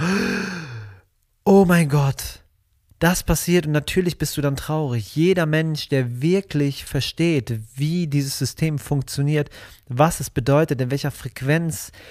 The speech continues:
Tiere umgebracht werden, wie viel Millionen, Milliarden getötet werden, dass einfach in zwei Jahren mehr Tiere getötet werden, als es Menschen in der Menschheitsgeschichte gab. Es sind ungefähr hundertsiebzehn Milliarden Menschen, die es gab, plus minus.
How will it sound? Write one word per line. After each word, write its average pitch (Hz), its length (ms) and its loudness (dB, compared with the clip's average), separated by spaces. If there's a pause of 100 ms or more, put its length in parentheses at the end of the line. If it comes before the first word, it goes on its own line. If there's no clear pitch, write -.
(240)
Tiere 156 340 0
umgebracht 139 580 -2
werden, 127 280 2
wie 123 80 0
viel 139 220 -2
Millionen, 143 1300 2 (380)
Milliarden 143 1160 2 (280)
getötet 147 520 0
werden, 135 400 0 (260)
dass 131 180 0
einfach 139 220 0
in 135 140 2
zwei 170 580 0 (140)
Jahren 156 720 2 (300)
mehr 151 320 2
Tiere 175 340 -2
getötet 131 400 -4
werden, 139 360 -2 (240)
als 139 200 2
es 131 140 -6
Menschen 147 340 0
in 127 80 -2
der 127 100 2
Menschheitsgeschichte 123 880 -2
gab. 117 280 0
Es 123 80 -4
sind 139 100 -6
ungefähr 131 320 0
hundertsiebzehn 143 680 0
Milliarden 135 440 2
Menschen, 135 320 -2
die 123 120 0
es 120 120 -6
gab, 143 360 -2
plus 156 320 -4
minus. 151 400 -4